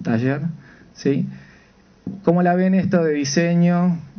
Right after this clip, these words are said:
y en cuanto a buenas prácticas de usabilidad y demás? No, estéticamente. <laughs> Tiene el login,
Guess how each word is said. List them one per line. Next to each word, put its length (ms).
y 220
en 140
cuanto 280
a 20
buenas 280
prácticas 560
de 80
usabilidad 380
y 40
demás? 420
No, 360
estéticamente. 880
<laughs> 60
Tiene 240
el 360
login, 760